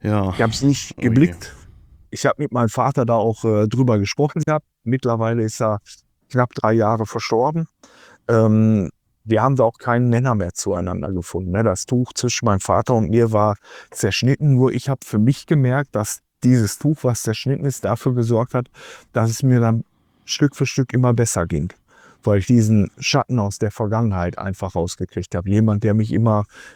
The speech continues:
Speaker 2: quasi runtergedrückt hat. Ich, wie gesagt, Ravenstein. Ich wollte als Kind immer eine Gitarre haben. Ich hab's tausendmal geäußert. Du glaubst ja nicht, dass ich eine Gitarre gekriegt hätte.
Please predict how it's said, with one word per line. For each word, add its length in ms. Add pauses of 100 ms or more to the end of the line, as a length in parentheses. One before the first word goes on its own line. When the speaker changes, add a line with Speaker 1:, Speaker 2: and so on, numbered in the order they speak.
(100)
Speaker 2:
quasi 320
runtergedrückt 760
hat. 140
Ich, 160
wie 220
gesagt, 340 (260)
Ravenstein. 680 (400)
Ich 180
wollte 320
als 240
Kind 220
immer 160
eine 160
Gitarre 400
haben. 260
Ich 140
hab's 280
tausendmal 580
geäußert. 460
Du 60
glaubst 300
ja 60
nicht, 200
dass 140
ich 160
eine 100
Gitarre 400
gekriegt 400
hätte. 280